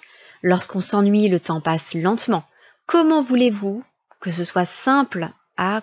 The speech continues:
comprendre et à percevoir pour un enfant ? Évidemment que c'est compliqué.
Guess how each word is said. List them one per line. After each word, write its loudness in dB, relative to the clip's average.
comprendre -8
et 0
à 0
percevoir -6
pour -10
un -2
enfant ? -2
Évidemment 0
que -4
c'est -4
compliqué. -10